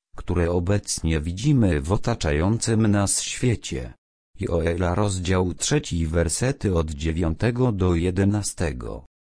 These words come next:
Pan Jezus również poinformował swoich naśladowców, że wojny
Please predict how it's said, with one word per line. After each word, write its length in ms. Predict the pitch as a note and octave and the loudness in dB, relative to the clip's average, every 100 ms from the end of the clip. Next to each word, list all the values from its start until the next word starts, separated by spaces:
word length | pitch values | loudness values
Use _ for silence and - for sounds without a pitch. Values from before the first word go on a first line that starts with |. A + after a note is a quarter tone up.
| _ | _
Pan 300 | G2 F#2 E2 | 0 2 4
Jezus 540 | F2 G2+ E2+ D#2+ C#2+ G#2 | 4 2 0 -2 -2 0
również 560 | C3+ C3+ B2+ A#2 - | 0 2 2 2 -2
poinformował 1000 | - D#2 D#2+ D#2 G2 G#2 B2+ A#2+ A#2+ G#2+ | -4 0 0 0 0 0 0 2 0 0
swoich 600 | - - E2+ D#2 D2+ - | -4 -4 -2 -2 -4 -2
naśladowców, 1120 | F#2 F#2+ - F2+ B2+ D3+ - - - - - - _ - | 0 0 -2 0 0 -2 -4 -8 -8 -10 -16 -18 _ -4
że 260 | D#2+ F2+ | 2 2
wojny 480 | E2 B2+ A#2+ D#2+ C#2+ | 2 2 2 0 -2